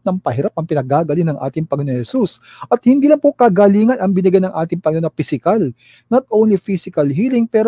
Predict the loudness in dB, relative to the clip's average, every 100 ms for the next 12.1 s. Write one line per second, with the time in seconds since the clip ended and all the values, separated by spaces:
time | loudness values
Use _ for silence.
0 | 0 -4 -6 -4 -6 0 0 0 -2 -2
1 | -2 0 0 0 -2 -2 -2 0 -2 -2
2 | -4 -6 _ -20 _ _ -8 -4 -2 -4
3 | -2 -4 0 0 -2 -4 -4 -6 -4 -2
4 | 2 2 2 _ _ _ _ _ _ _
5 | _ _ _ _ _ _ -18 -18 2 4
6 | 6 2 -2 -2 2 2 0 0 2 0
7 | -2 -4 2 2 2 -2 -2 -2 -2 -2
8 | -2 -2 -2 -2 -6 -4 -4 -2 -2 -2
9 | -4 -4 -2 -4 -2 -4 -4 -4 -4 -4
10 | -4 -6 _ _ _ 0 2 0 _ 2
11 | 2 4 0 2 0 0 0 0 0 -2
12 | -4